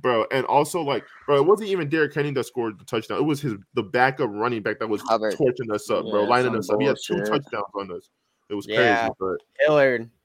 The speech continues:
Speaker 2: Rece-,
Speaker 1: you know,
Speaker 2: yeah, the receivers.
Speaker 1: but
Speaker 2: Oh, yeah, Hillard. That's his name, yeah.
Speaker 1: Yeah,
Speaker 2: That's
Speaker 1: but
Speaker 2: his name.
Speaker 1: overall, though, I, I love that game. It's always, I'm always gonna forget that. I'm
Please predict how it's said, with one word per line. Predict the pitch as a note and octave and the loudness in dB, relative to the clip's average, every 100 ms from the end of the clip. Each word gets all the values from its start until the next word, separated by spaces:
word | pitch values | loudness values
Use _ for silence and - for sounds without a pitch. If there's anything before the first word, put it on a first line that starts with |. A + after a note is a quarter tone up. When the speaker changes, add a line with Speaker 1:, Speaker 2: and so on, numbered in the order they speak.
| _ _ _ | _ _ _
Speaker 2:
Rece-, | A2+ G2+ | -4 0
Speaker 1:
you | A2 | 2
know, | A2+ G#2+ - | 0 -2 0
Speaker 2:
yeah, | B2+ B2 | 2 2
the | A#2 | 0
receivers. | A#2 - A2 G#2 G2+ | -6 -6 -2 0 0
Speaker 1:
but | A2+ | -2
Speaker 2:
Oh, | |
yeah, | G#2 | -4
Hillard. | G2+ C3 A#2 G2+ | -2 -2 -2 -4
That's | G#2 G2+ | -6 -8
his | G2+ G#2 | -12 -16
name, | F#2+ | -18
yeah. | F#2+ F#2+ - | -18 -18 -6
Speaker 1:
Yeah, | G#2+ A2 | 0 2
Speaker 2:
That's | G#2+ | 2
Speaker 1:
but | |
Speaker 2:
his | A2+ | 4
name. | A#2+ | 6
Speaker 1:
overall, | F3 E3+ D#3+ D#3+ | 6 6 4 4
though, | C#3+ D3+ D3 | 2 2 4
I, | A#2 B2+ - - | 2 0 -2 0
I | C3 | 2
love | C3+ C3+ B2+ | 4 2 2
that | B2+ G#2+ | -2 -2
game. | A#2+ A#2 A#2 A2+ _ - | -4 -2 -4 -8 _ -8
It's | A2+ | -4
always, | A#2+ A#2 A#2 - | -2 -2 -2 -4
I'm | A2+ A#2+ | -4 2
always | A#2+ A2 | 2 2
gonna | A2 G#2+ | -2 -4
forget | G#2 G#2 G2+ | -4 -4 -4
that. | - G#2+ | -6 -8
I'm | A2 | -8